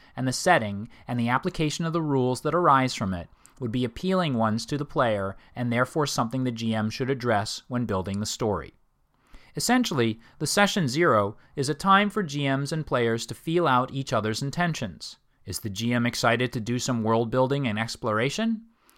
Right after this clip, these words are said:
Are the players looking to explore the character histories? Does one player want to establish themselves as a glorious vanquisher of monsters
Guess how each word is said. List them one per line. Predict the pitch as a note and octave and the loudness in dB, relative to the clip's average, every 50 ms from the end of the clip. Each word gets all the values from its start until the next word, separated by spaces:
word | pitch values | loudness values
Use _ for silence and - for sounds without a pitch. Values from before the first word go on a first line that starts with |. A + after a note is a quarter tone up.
| _ - - | _ -8 -4
Are | G#2+ | -2
the | G#2+ A2+ | -2 -2
players | - - C3 C3 C#3 C#3 B2+ A#2+ | -2 -2 0 0 2 0 0 0
looking | B2+ B2+ C3+ - E3+ D#3 D#3 D3 | -2 -2 -2 -2 -2 -2 -2 -2
to | - C#3 | -2 -2
explore | A#2 - - - - B2 B2 C3 C3+ | -2 -2 -6 -6 -4 -2 -2 0 0
the | B2 A#2 | -2 -2
character | - B2+ C3+ C3+ C#3 C#3+ C#3+ - D#3+ D#3 D3 - - - _ - | -4 -2 2 2 2 2 0 -2 -4 -4 -4 -6 -10 -20 _ -6
histories? | - D#3 D3+ - - G#3+ A3+ A#3 A3 - - - - _ _ _ _ _ _ _ _ _ _ _ - - - | -4 -4 -4 -4 -4 -4 -2 -2 -2 -4 -6 -8 -12 _ _ _ _ _ _ _ _ _ _ _ -16 -6 -2
Does | D3+ E3+ D#3+ E3+ | 0 0 0 0
one | F3 G3+ A3+ A3+ G#3 | 2 2 4 2 2
player | - F3 C#3+ C3 A2 G2 F#2+ | 4 4 4 4 4 4 0
want | F#2 F#2+ A#2 C3 D3 - - | 0 0 0 0 0 -2 -4
to | - D3+ | -4 -2
establish | C#3+ - - - D#3+ D#3 D3+ D3 C#3+ C#3 - | -2 -2 -2 0 2 2 2 2 0 -2 -2
themselves | D3 C3 A#2+ - - B2 B2 A#2 G#2+ - | -4 -4 -2 0 2 2 2 2 0 -4
as | G#2+ F#2+ | -6 -6
a | G2+ | -8
glorious | G2 G#2+ A#2+ D#3 G3 G3+ G3+ G3 F#3+ F3+ E3+ - | -8 -6 -4 -2 0 0 2 2 2 0 0 -2
vanquisher | B2 D3 D3+ D#3 D#3 D#3 D3 - - D#3 C#3+ | -2 0 0 0 0 -2 -4 -4 -2 0 0
of | B2+ A#2+ | 0 2
monsters | C3 C3 C3+ C3+ C3 - - A2 F#2 F2+ - - | 4 4 4 4 2 0 -6 -6 -6 -6 -8 -10